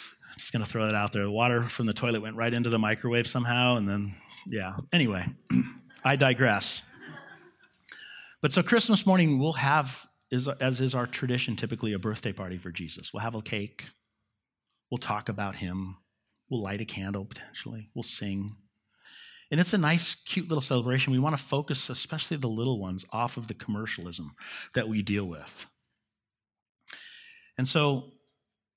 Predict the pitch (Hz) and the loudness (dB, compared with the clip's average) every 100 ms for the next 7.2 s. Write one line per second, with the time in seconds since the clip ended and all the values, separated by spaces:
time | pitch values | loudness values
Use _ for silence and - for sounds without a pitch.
0 | _ _ _ _ _ _ _ _ _ - | _ _ _ _ _ _ _ _ _ 0
1 | 202 190 180 - - 147 151 120 135 151 | 4 4 2 -2 -2 2 4 4 4 4
2 | 143 - 143 175 139 104 92 104 101 110 | 2 2 2 2 0 0 0 0 0 -4
3 | - 110 120 143 - 147 127 117 - _ | -6 -2 2 0 2 0 0 -2 -10 _
4 | 127 107 104 104 117 107 - 113 120 131 | -2 0 -2 0 -2 -2 -6 -2 -2 -2
5 | 110 98 - - 156 - 139 - - - | -4 -6 -8 -6 -4 -2 -2 -2 -6 -10
6 | _ - - - - 117 110 120 123 131 | _ -20 -20 -12 -2 -2 -2 0 0 0
7 | - - | -6 -12